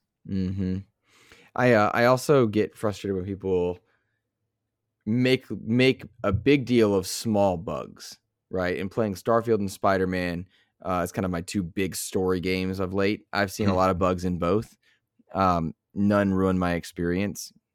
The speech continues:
Speaker 1: I was like, "All right, come on." But it sounds like in Ellery's case, y-, you can't progress. That's a big deal, right?
Speaker 2: Yeah.
Speaker 1: It's very different than someone getting stuck in a background, reload a checkpoint, move on with your life,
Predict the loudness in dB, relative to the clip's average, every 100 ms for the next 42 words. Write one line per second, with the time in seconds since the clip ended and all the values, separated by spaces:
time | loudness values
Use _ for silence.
0 | _ _ _ _ -6 -6 -4 -4 -2 0
1 | -2 -4 -4 -2 -4 -12 _ _ -2 0
2 | 0 0 0 -2 0 2 2 0 -2 -2
3 | -2 -10 _ _ -20 -16 -8 -6 -6 -4
4 | 0 0 -2 -4 -4 -2 0 0 -2 -8
5 | -10 -18 _ _ _ _ -4 -2 -2 -4
6 | -8 -10 -16 0 2 4 2 0 -2 -4
7 | -4 -6 -4 -4 -2 -4 -6 -6 -8 -6
8 | -4 -4 -6 -4 -6 -6 -8 -8 -8 -8
9 | -8 -10 -10 -10 -10 -8 -10 -10 -12 -12
10 | -12 -14